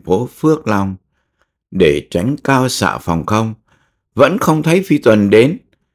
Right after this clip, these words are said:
Lại thêm trời chiều Phước Long với khói súng mù mịt khắp thành phố, với núi rừng âm u bao quanh Phước Long.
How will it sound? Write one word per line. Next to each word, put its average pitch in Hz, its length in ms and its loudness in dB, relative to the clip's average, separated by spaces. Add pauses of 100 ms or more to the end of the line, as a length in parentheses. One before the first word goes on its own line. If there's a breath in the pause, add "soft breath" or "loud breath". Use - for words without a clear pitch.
(340)
Lại 95 340 0
thêm 120 340 0
trời 87 440 4
chiều 82 480 4
Phước 127 180 -4
Long 110 320 0
với 117 100 -2
khói 135 260 -2
súng 127 520 0
mù 90 180 4
mịt 78 220 -2 (100)
khắp - 360 -8
thành 73 340 -2
phố, 82 340 -4 (560)
với 143 120 2
núi 170 260 6
rừng 107 340 2
âm 139 240 0
u 127 320 0
bao 107 340 -2
quanh 101 280 0
Phước - 220 -4
Long. 92 300 0